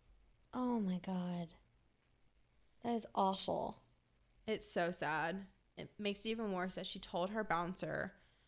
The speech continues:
Speaker 2: what had happened to her, and he did not care because of Alec's status in the area. She then goes to state that she had been raped by him three additional times, at least.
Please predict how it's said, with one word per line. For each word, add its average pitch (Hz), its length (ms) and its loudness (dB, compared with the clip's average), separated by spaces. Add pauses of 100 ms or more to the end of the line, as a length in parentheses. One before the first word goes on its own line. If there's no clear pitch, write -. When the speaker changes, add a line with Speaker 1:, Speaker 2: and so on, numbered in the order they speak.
(360)
Speaker 2:
what 190 200 2
had 185 160 2
happened 170 420 -2
to 170 140 -2
her, 85 240 0
and 185 120 -2
he 185 100 -2
did 180 100 0
not 165 300 0
care 165 360 0
because 180 440 -2
of - 160 -4 (120)
Alec's - 360 -2
status - 560 -2
in 180 140 -2
the - 120 -4
area. - 540 -4 (1300)
She - 180 0
then 202 220 2
goes 202 200 4
to 220 100 -6
state 165 400 0
that - 120 -4
she 196 140 0
had 180 200 -2
been 180 180 0
raped 170 280 0
by 175 140 2
him 180 420 -2 (180)
three 180 220 4
additional 180 420 -2
times, - 600 -8
at - 240 0
least. - 560 -10